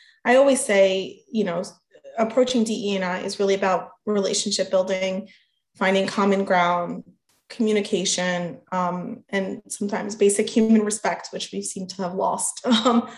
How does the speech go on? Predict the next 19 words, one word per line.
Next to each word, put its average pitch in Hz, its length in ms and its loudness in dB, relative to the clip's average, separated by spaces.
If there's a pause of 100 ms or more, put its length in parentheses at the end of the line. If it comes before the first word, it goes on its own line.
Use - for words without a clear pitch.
(200)
along 196 340 2
the 190 80 -2
way. 190 420 0 (400)
Um, 196 480 0
I 240 120 2
would 254 120 6
always 311 360 0
suggest 214 340 -2
the 214 80 -6
starting 214 420 -2
place 202 280 -4
is 196 100 -12
to 208 100 -10
find 202 280 -2
out 180 240 -2
what 208 180 -2
your 208 100 -4
staff 196 400 -6
need. 208 460 -10